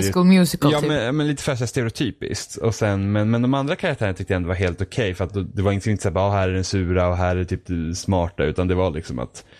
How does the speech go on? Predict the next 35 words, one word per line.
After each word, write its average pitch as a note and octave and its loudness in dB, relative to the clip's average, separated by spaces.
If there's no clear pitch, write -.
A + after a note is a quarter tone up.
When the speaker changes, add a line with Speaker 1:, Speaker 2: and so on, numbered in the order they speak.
Speaker 2:
det A2+ 0
var A#2 2
egentligen G2 -2
bara F2 0
han G2+ 0
jag F2+ -4
störde G2 0
mig G#2+ 2
på. - -6
För G#2+ 2
att G2 -2
under G#2+ 0
hela A2 2
spelet G2 0
också F#2 -2
då, F2 0
så F#2 -2
att, - -6
eh, F2 2
för A2 0
du A2+ 2
åker A2 0
dit G#2 -2
med G2 0
din F#2 0
styvbror. F2+ -2
Och G#2+ 4
ni A2 4
känner A2 -2
inte E2+ -4
varandra A1 -2
så - -4
himla D2 0
bra C2 -2
än. G#1+ -4